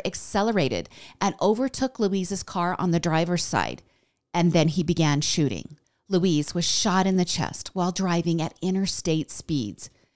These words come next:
As Louise was dying, she safely guided the car to the side of the road on the still fairly busy interstate. Her parents said she was protecting her boyfriend and friend.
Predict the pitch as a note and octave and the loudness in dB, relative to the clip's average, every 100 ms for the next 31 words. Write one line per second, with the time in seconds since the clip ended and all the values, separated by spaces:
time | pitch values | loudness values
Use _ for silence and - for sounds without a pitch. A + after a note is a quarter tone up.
0 | _ _ _ - G3 F#3 F3 F3+ F#3+ G#3 | _ _ _ -2 0 0 -2 0 -2 0
1 | A3 - E3+ A#2+ F2 C#3 E3 - F3+ - | -2 -2 -4 -4 -6 -10 -6 -4 -2 -4
2 | - F#3 F#3+ - A#3 F#3+ F3 F#3+ A3 - | -2 -2 -2 -4 -4 -4 -4 -4 -8 -6
3 | C#3 D3+ D#3 - C#3+ E3 F#3+ F#3 C#3 B2+ | -4 -4 -4 -2 -2 -2 -4 -2 0 -2
4 | - - F#3 F3 - - G#3+ G3+ F#3+ F#3 | -4 -4 -2 -2 -4 -4 -2 0 0 -2
5 | - - - - G#3+ D#4+ D4+ G3 G#3+ B3 | -10 -20 -10 -2 0 2 0 2 0 0
6 | G3+ D3+ G3 A3 - - G#2+ - - _ | -2 -2 -2 -2 -2 -4 -4 -6 -20 _
7 | _ _ _ _ _ - F#3+ F#3 E3 E3 | _ _ _ _ _ -4 -2 0 0 0
8 | C#3+ - D#3+ F3 - - E3 D#3 - D3 | -2 -2 0 -2 -4 -4 -4 -4 -6 -6
9 | - C3+ F3+ F3+ B3 A3 F3+ D#3+ E3 D3+ | -6 -6 -6 -4 -6 -2 -2 -2 -4 -6
10 | - D3+ D#3 - D#3 A#2+ - | -4 -4 -4 -2 -2 -2 -4